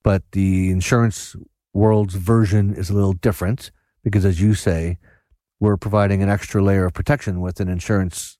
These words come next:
uh, wrapper. And that can be this, um, one hundred percent death benefit guarantee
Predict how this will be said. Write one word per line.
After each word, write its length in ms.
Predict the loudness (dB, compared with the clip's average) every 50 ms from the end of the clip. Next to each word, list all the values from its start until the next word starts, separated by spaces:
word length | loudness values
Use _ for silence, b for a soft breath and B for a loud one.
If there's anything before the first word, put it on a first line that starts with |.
| _ -8
uh, 140 | -6 -4 -2
wrapper. 600 | 0 2 2 2 0 0 -2 -6 -10 -10 -14 _ _ _ _ _ _ _ _ _ _ _ _ 0
And 240 | 0 2 2 2
that 140 | 2 2 2
can 140 | 2 2 2
be 180 | 4 4 4 4
this, 400 | 4 4 2 2 0 -2 0 0
um, 380 | 2 2 2 0 0 -2 -4 -6 _ _ _ _ _ -20 -20 _ 0
one 180 | 2 2 4
hundred 180 | 4 4 2 2
percent 280 | 0 0 0 0 2 2
death 180 | 0 0 0
benefit 340 | -2 -4 -4 -6 -6 -8 -10
guarantee 520 | -8 -8 -8 -8 -6 -6 -6 -6 -8 -10